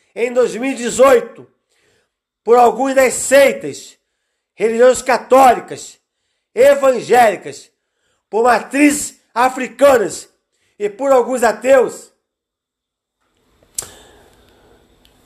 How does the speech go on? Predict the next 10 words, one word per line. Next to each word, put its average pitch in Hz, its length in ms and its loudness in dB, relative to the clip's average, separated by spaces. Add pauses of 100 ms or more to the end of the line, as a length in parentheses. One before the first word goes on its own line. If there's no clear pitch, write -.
(200)
pressionou 262 1200 0 (280)
os 208 180 -8
então 254 380 -2 (480)
ministros 247 540 -6
da 240 100 -6
Saúde, 240 640 0 (400)
Mandetta 226 920 0 (360)
e 214 120 -16
Nelson 226 580 -2
Tais, 240 580 -2